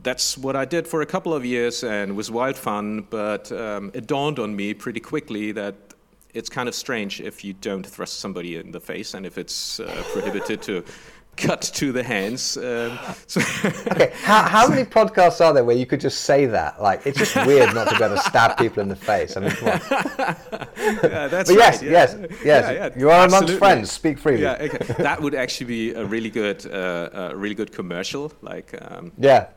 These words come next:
Speaker 1: if you, if you, if you, if you want to advertise for your podcast, how many podcasts are there? Anyway, um, yeah, so, um, because I started doing research, uh, ever since I was a kid, because I
Speaker 2: Mm-hmm.
Speaker 1: collected all the books that, uh, you could get about the Vikings, about swords. And,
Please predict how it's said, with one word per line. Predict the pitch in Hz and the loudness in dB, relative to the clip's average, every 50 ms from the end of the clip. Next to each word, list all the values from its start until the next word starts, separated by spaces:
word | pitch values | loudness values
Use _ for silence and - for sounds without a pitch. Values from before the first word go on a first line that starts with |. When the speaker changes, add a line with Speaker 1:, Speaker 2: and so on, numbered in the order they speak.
| _ - - _ | _ -20 -20 _
Speaker 1:
if | - 98 101 - 113 - | -18 -16 -14 -14 -12 -8
you, | 113 98 | -8 -8
if | 76 98 - | -8 -8 -8
you, | 107 90 | -8 -8
if | 67 - - | -8 -10 -10
you, | 92 90 | -12 -12
if | 85 - | -10 -12
you | 92 92 | -12 -12
want | 90 87 92 - | -12 -12 -10 -10
to | 92 - | -8 -8
advertise | 104 98 - 92 - - 92 90 - | -6 -8 -8 -8 -8 -8 -8 -8 -8
for | - - 87 | -8 -8 -8
your | 90 - | -8 -8
podcast, | - 95 - - - 110 101 - - - | -8 -10 -10 -10 -10 -10 -10 -10 -12 -8
how | - 113 110 | -6 -6 -6
many | 98 98 92 | -4 -6 -8
podcasts | - - - - - - 85 - - - | -8 -10 -14 -14 -14 -14 -14 -14 -14 -12
are | - - - | -10 -10 -10
there? | - - - _ _ _ _ - - - - - - - - - - - - | -12 -14 -18 _ _ _ _ -20 -20 -20 -20 -20 -20 -20 -20 -20 -20 -6 -2
Anyway, | 151 151 127 107 90 82 - - - | -2 0 0 0 -2 -4 -6 -6 -4
um, | 127 127 127 127 123 123 120 117 110 107 - - | -2 -2 -2 -2 -4 -4 -6 -8 -10 -12 -6 -4
yeah, | 165 180 - | -2 -2 -2
so, | - - - - 165 151 143 139 135 131 127 123 123 117 113 - 131 123 113 110 107 104 101 | -4 -6 -4 -2 -2 0 0 0 -2 -2 -2 -2 -2 -4 -6 -6 -6 -6 -4 -4 -4 -4 -6
um, | 104 107 98 | -8 -8 -8
because | 95 135 - 196 165 | -8 -8 -6 -6 -4
I | 180 160 156 | -4 -4 -4
started | - - - - 208 240 247 226 208 202 | -6 -6 -6 -6 -6 -4 -4 -6 -8 -8
doing | - 202 190 180 175 156 | -8 -8 -6 -6 -6 -6
research, | 139 151 160 151 - - 135 127 127 123 120 - - - - | -6 -6 -6 -6 -6 -6 -6 -4 -6 -6 -8 -10 -12 -12 -12
uh, | 98 | -10
ever | - 113 85 92 110 120 | -10 -8 -8 -6 -6 -6
since | 117 - 117 - | -8 -8 -8 -6
I | 120 101 | -6 -6
was | 92 92 87 | -6 -6 -8
a | 98 | -10
kid, | 82 - 87 80 80 | -12 -12 -12 -12 -12
because | - - - 98 85 | -14 -16 -16 -14 -14
I | 98 92 90 85 82 82 | -12 -10 -10 -10 -10 -10
Speaker 2:
Mm-hmm. | - 117 | -10 -8
Speaker 1:
collected | 120 117 110 110 - 110 98 - | -8 -6 -8 -8 -10 -12 -12 -10
all | 98 98 98 95 92 | -8 -6 -4 -4 -4
the | 92 98 | -6 -6
books | 82 95 92 - - | -8 -8 -10 -10 -12
that, | - 87 85 - | -14 -16 -16 -16
uh, | 80 92 90 95 92 90 87 85 80 80 82 64 | -14 -14 -12 -12 -12 -10 -10 -12 -12 -12 -12 -12
you | 65 82 76 69 | -14 -16 -16 -14
could | - - 95 - | -14 -14 -14 -10
get | - 98 90 87 85 | -10 -10 -10 -10 -10
about | 90 85 95 95 98 - | -12 -12 -10 -12 -10 -10
the | 104 | -10
Vikings, | 95 - 76 78 - - 85 80 - - | -10 -10 -12 -14 -16 -16 -16 -14 -14 -14
about | - 85 87 - | -14 -14 -14 -12
swords. | - - 90 80 78 80 82 - - - | -12 -12 -12 -12 -14 -14 -12 -12 -12 -12
And, | - - 78 76 82 - | -12 -12 -16 -18 -18 -20